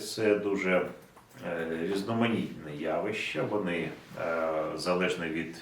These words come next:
віку, уподобань дітей, можливостей школи, вчителів, можуть бути дуже різноманітними. Е, від звичайних вікторин, е, від звичайних, е, вистав, е, виступів агітбригад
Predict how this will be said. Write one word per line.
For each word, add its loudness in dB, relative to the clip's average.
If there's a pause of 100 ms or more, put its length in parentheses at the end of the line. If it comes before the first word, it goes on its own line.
віку, -4
уподобань -2
дітей, 2
можливостей -2 (180)
школи, 0
вчителів, 0
можуть -4
бути 0
дуже 2
різноманітними. -4 (540)
Е, -2 (560)
від 0
звичайних -2 (280)
вікторин, 4 (680)
е, -2
від -2
звичайних, -4
е, -10 (100)
вистав, 6 (200)
е, 6 (640)
виступів 0
агітбригад 4